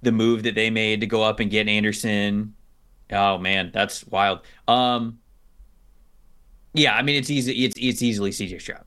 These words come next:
You ha-, you have to be able to give it to the quarterback. The, the degree of difficulty, not that playing in the trenches is easy whatsoever. And again, I think the well-roundedness of Will Anderson is really impressive, but just what Stroud has been doing overall is, um,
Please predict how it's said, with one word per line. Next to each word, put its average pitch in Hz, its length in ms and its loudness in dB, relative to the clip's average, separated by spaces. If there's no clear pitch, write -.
You 104 140 0
ha-, 113 60 2
you 104 200 2
have 101 200 2
to - 80 -6
be 95 140 0
able 92 160 -2
to 92 60 -8
give 90 140 -6
it 85 80 -16
to 95 80 -12
the 87 60 -16
quarterback. 85 540 -14
The, 87 280 -8
the 92 80 -12
degree 104 360 -2
of 87 80 -4
difficulty, 92 760 -6
not 190 140 2
that 143 100 -8
playing 147 200 2
in 120 60 0
the 110 60 -2
trenches 104 380 -4
is 92 120 -12
easy 98 280 -4
whatsoever. 90 560 -4
And 87 100 -10
again, 92 240 0
I 92 80 -4
think 101 220 -6
the 98 120 0
well-roundedness 98 920 -2
of 101 120 -2
Will 101 200 0
Anderson 95 480 -4
is 92 280 -6
really 95 240 -2
impressive, 87 480 -8
but 98 160 -6
just 113 180 -4
what 120 140 -4
Stroud 90 320 -4
has 87 100 -12
been 90 120 -8
doing 87 200 -10
overall 82 500 -16
is, - 240 -12
um, - 200 -12